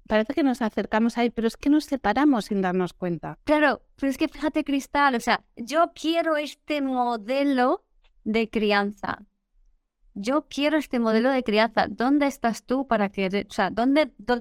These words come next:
Speaker 2: desde dónde viene ese deseo? Desde tu propia carencia. O sea, yo deseo este modelo amoroso porque yo tengo una carencia emocional y debido a ello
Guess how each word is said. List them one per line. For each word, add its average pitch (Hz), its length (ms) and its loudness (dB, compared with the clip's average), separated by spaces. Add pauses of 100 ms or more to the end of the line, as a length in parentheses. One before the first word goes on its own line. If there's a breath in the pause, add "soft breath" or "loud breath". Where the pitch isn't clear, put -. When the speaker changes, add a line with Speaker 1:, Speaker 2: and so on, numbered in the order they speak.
Speaker 2:
desde 233 340 2
dónde 262 440 2
viene 233 300 2
ese 226 220 -4
deseo? 226 640 -2 (1300)
Desde 233 300 0
tu 247 180 -6
propia 277 360 0
carencia. 254 720 0
O - 800 -20
sea, 233 120 2
yo 233 200 2
deseo 302 360 0
este 277 280 -2
modelo 247 420 2
amoroso 254 680 2
porque 226 340 -2
yo 233 160 0
tengo 254 320 0
una 220 180 2
carencia 220 460 0
emocional 214 720 2
y 214 60 -2
debido 214 400 0
a 208 140 4
ello 226 340 -2